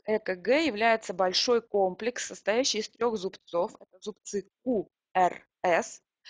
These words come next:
И вот этот комплекс Q R S, он называется желудочковый комплекс. Он говорит о том, что возбуждением охвачены уже желудочки.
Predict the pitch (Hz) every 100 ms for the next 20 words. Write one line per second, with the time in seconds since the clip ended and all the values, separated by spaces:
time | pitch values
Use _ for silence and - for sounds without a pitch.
0 | - - 202 233 330 254 - 285 208 220
1 | - - - 254 - 196 196 - 277 339
2 | - - 294 294 208 196 190 247 277 -
3 | 269 254 _ 196 202 240 330 226 - -
4 | 180 175 - 180 156 - _ _ _ _
5 | _ - 277 262 240 233 220 214 - 381
6 | - - 214 220 190 214 214 311 381 330
7 | - 190 - 214 277 - 285 269 - 190
8 | 185 254 254 - 220 262 269 170 - -
9 | _